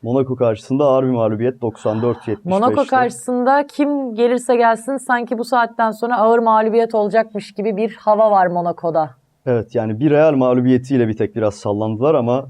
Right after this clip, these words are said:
Speaker 2: Ve o sallanma onları ayağa kaldırdı.
Speaker 1: ayağa kaldırdı. Acayip topu aradılar. Ki Efes de son maçlarını kazanıyordu. Son,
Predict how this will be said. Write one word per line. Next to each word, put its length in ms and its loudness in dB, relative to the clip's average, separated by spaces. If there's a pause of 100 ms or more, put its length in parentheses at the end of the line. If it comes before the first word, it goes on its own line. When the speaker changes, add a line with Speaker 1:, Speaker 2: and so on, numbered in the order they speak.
Speaker 2:
Ve 80 2
o 60 2
sallanma 520 2
onları 340 0
ayağa 380 2
kaldırdı. 260 0
Speaker 1:
ayağa 260 2
kaldırdı. 420 -6
Acayip 360 -2
topu 200 -4
aradılar. 500 -4
Ki 80 -2
Efes 320 -6
de 40 -4
son 200 -4
maçlarını 420 -6
kazanıyordu. 500 -4
Son, 280 -6